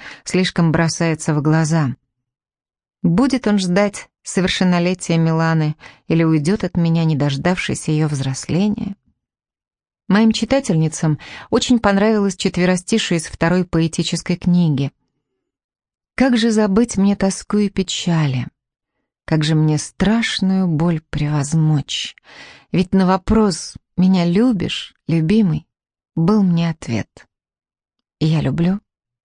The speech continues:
нашу дочь». По-видимому, только это будет иметь значение для нашего дальнейшего существования.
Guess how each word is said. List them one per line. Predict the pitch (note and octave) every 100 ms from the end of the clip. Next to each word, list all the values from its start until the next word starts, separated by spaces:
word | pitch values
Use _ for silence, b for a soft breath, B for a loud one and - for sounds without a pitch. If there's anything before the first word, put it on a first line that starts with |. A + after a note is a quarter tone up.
| _ _ -
нашу | E3 D3 -
дочь». | - - - - _ _ _ _ _ _ _ _ _ _ _ _ _ _ _ _ _ _ _ _ - B B B B B B
По-видимому, | - G#3+ C#4 C4 C4 B3+
только | B3+ A#3+ -
это | G3 A#3 F3
будет | F3 F#3 F3
иметь | D#3+ E3+
значение | D#3 D#3 C#3+ - G3+ F#3+ F3+
для | D3+ D3+
нашего | D#3 E3+ F3 E3
дальнейшего | D3+ D3+ D#3 D#3+ - D3+
существования. | - D3+ - D3+ - C3+ B2+ - -